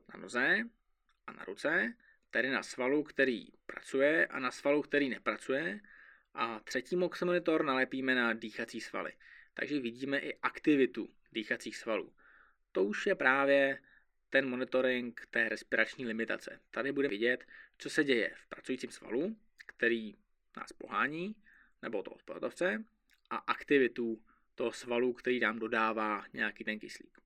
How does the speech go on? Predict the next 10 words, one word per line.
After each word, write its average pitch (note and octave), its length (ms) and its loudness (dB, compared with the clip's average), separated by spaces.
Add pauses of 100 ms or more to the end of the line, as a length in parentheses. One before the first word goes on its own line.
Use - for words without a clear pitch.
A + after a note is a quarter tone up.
(840)
Na - 160 -2
puse G3 400 2
potom F3 300 -2
má F3 180 4
sportovec D#3 720 2
V C#3 120 2
O C3+ 100 6
two B2 120 -2
Master, - 400 -4 (460)
takže C3+ 600 6